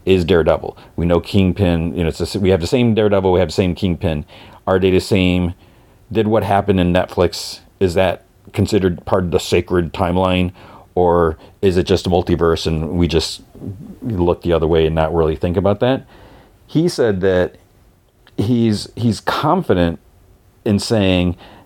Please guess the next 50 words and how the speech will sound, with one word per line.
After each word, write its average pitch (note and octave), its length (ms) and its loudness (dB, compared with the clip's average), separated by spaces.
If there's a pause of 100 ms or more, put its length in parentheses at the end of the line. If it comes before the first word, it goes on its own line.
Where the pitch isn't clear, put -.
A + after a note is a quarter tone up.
that F#2 180 0
the F#2 80 -2
Netflix G#2 440 0
Daredevil F2 600 0
is G2+ 220 0
part F2+ 260 0
of D#2+ 80 -2
the D2+ 80 -2
sacred E2 320 -2
timeline. - 480 -8 (560)
Z-, C#3 380 0
z-, B2+ 220 -2
I A#2+ 200 2
mean, A2+ 400 2 (280)
he, B2+ 220 2
he's A#2+ 200 2
not C3+ 180 0
Kevin G#2+ 260 0
Feige. D3 520 2
I C#3 80 0
mean, G2+ 160 2
who, B2 320 0
who C#3 180 2
has A#2+ 220 2
a, G2+ 60 4
the G2+ 180 -2
final F#2 280 2
say? F#2 360 0
You F#2+ 160 0
know, F2 180 2
I, F#2 280 2
I F#2 40 2
feel G2+ 280 0
like F2+ 100 0
Kevin's F#2+ 580 0
the F#2 80 -2
one F2+ 120 2
that, F2+ 180 -2
that F2+ 80 2
could D#2+ 320 -2 (240)
say F#2 240 0
that F2+ 240 -2
yes F#2+ 260 0
or E2+ 60 0
no E2+ 240 2
to - 140 -4
that. C#3 300 -2
But F2+ 220 0
if F#2+ 160 -2
he's A2 380 0